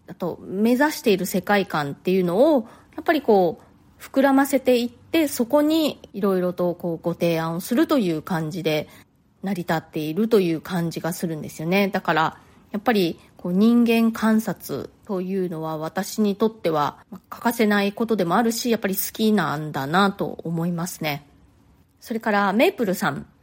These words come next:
「今の自分に必要な対談でした。ずっと頑張ってきたことが一段落しそうで、お先真っ白です。いつもの自分だと焦って何かで埋めようとしてしまうのですが、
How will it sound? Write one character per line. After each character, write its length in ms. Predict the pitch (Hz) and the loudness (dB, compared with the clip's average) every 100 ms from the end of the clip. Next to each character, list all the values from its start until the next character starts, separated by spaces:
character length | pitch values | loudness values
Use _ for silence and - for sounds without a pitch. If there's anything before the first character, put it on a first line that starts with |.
| _ _ _ _ | _ _ _ _
「今 180 | 269 330 | 4 4
の 100 | 277 | 4
自 160 | 208 190 | 2 0
分 200 | 185 180 | 0 0
に 80 | 175 | -2
必 220 | - 240 | 0 4
要 120 | 254 | 4
な 140 | 254 | 4
対 220 | 247 247 247 | 2 0 2
談 180 | 240 | 2
で 100 | 233 | 2
し 100 | 247 | 0
た。 240 | - 196 - _ _ - _ - | 0 -2 -4 _ _ -20 _ -6
ず 100 | 202 | -4
っ 20 | |
と 160 | - 247 | 0 4
頑 220 | 254 262 | 4 4
張 160 | 269 | 4
っ 40 | 269 | 0
て 80 | 254 | -4
き 80 | |
た 120 | - 226 | -4 -6
こ 100 | 185 | -4
と 80 | |
が 160 | 180 185 | -2 -2
一 240 | 185 - | -2 2
段 220 | 226 254 240 | 4 4 4
落 200 | 220 185 | 0 -4
し 160 | - | -4
そ 200 | - 202 | 0 0
う 40 | 175 | 2
で、 220 | 214 - - - | 0 0 -8 -16
お 40 | - | -2
先 260 | 240 240 | 0 2
真 120 | 240 214 | 4 2
っ 20 | |
白 300 | - 302 285 | 2 4 4
で 120 | 185 | 4
す。 240 | 214 - - - - _ - | 0 -8 -16 -20 -20 _ -6
い 80 | 233 | 0
つ 120 | 330 | 4
も 120 | 277 | 6
の 100 | 214 | 4
自 160 | 175 165 | 2 0
分 220 | 190 190 | 0 2
だ 100 | 196 | 2
と 240 | 190 175 | 0 0
焦 260 | - 185 269 | -2 0 0
っ 60 | 269 | 2
て 140 | 196 | -2
何 260 | 190 247 240 | 2 2 2
か 120 | 208 | -2
で 140 | 156 | -2
埋 120 | - 180 | -2 0
め 100 | 202 | 0
よ 120 | 214 | 0
う 40 | |
と 100 | 208 | 0
し 100 | 220 | -4
て 80 | - | -4
し 140 | 214 208 | -2 0
ま 160 | 202 | 0
う 40 | 202 | 0
の 100 | 180 | -2
で 120 | 160 | -4
す 140 | - | -4
が、 180 | 170 - | -4 -4